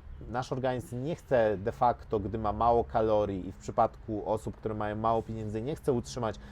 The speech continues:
drogiego samochodu tylko dlatego, że jest szybki i jest fajny, y, bo woli mieć coś tańszego i po prostu utrzymać się przy życiu. I tak to działa również w naszym przypadku. Nasz organizm chce,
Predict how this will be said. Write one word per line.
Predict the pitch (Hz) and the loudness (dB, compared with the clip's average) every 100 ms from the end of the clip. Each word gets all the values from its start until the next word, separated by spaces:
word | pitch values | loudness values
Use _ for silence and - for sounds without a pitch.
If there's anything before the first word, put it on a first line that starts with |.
| - | -12
drogiego | 110 110 117 117 | 0 2 4 2
samochodu | 110 120 117 113 117 110 117 120 - - - - | 2 0 0 2 2 2 0 0 -4 -16 -14 0
tylko | 147 143 | 2 4
dlatego, | 123 120 123 117 | 6 4 4 0
że | 117 | 0
jest | 110 - | -4 -4
szybki | - 117 - 127 123 120 113 | -2 -2 -2 -2 0 2 0
i | 110 | 0
jest | 113 - | 0 0
fajny, | - 113 110 110 120 131 - - - - - - - | 0 0 0 -4 -4 -6 -10 -14 -16 -16 -18 -14 -4
y, | 110 110 | 2 2
bo | 101 110 110 113 113 107 | 2 4 6 6 4 2
woli | 123 123 120 | 0 0 -2
mieć | 117 113 | -4 -6
coś | - 131 113 | -6 -6 -4
tańszego | 127 113 - 127 113 117 | -4 -4 -2 0 2 2
i | 110 | 2
po | 107 | -2
prostu | - 113 - 123 - | -6 -6 -4 -6 -6
utrzymać | 131 - - 123 120 | -10 -8 -6 -6 -4
się | 127 | -6
przy | - 127 | -4 -4
życiu. | 123 113 - 85 - - - - - - - - | -2 -4 -4 -8 -8 -18 -16 -16 -14 -16 -16 -10
I | 110 110 110 107 | -2 0 0 0
tak | 127 117 | -2 -2
to | 127 | 0
działa | 104 110 107 | 2 4 4
również | 107 110 104 | 2 -4 -4
w | |
naszym | 110 107 101 | -6 -8 -10
przypadku. | - - 110 - - 110 110 - - - | -6 2 2 2 -4 -2 -2 -6 -14 -6
Nasz | 110 113 | -2 -2
organizm | 110 107 107 104 - | -2 -2 -2 -4 -12
chce, | - - 131 | -16 -4 4